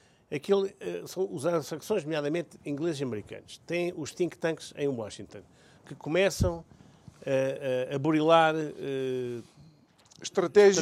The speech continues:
Speaker 1: estratégias,
Speaker 2: de
Speaker 1: não sei quê. E depois o State Department. A Hillary Clinton era muito sensível a essa rapaziada e, eh, de alguma forma, abraçou essas teorias dos think tanks de Washington, que a maioria são dominados pelos, eh, democratas e,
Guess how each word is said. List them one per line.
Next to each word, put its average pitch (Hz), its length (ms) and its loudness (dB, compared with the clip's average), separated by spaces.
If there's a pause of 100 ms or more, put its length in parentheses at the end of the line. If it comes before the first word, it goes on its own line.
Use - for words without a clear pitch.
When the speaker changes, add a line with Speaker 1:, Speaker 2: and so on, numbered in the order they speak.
Speaker 1:
estratégias, 185 400 8
Speaker 2:
de - 40 2
Speaker 1:
não 170 100 4
sei 147 180 -2
quê. 113 280 -4 (380)
E - 80 -2
depois 196 240 0
o 196 40 4
State 185 340 0
Department. 113 640 -6
A 156 220 -8
Hillary 208 320 0
Clinton 202 380 -2
era 175 180 0
muito 165 200 -2
sensível 143 500 -2
a 131 60 -4
essa 131 180 -8
rapaziada 185 640 -6 (500)
e, 196 360 -4 (340)
eh, 151 300 -8
de 143 80 0
alguma 156 300 0
forma, 170 380 -2
abraçou 156 440 -2
essas 143 220 -8
teorias 143 400 -4
dos 131 160 -10
think 131 280 -10
tanks 127 220 -8
de 120 40 -10
Washington, 131 420 -6 (520)
que 143 100 -4
a - 20 -2
maioria 131 360 0
são 127 180 -6
dominados 117 460 -8 (100)
pelos, 117 220 -10
eh, 104 360 -12
democratas 107 800 -4
e, 92 200 -16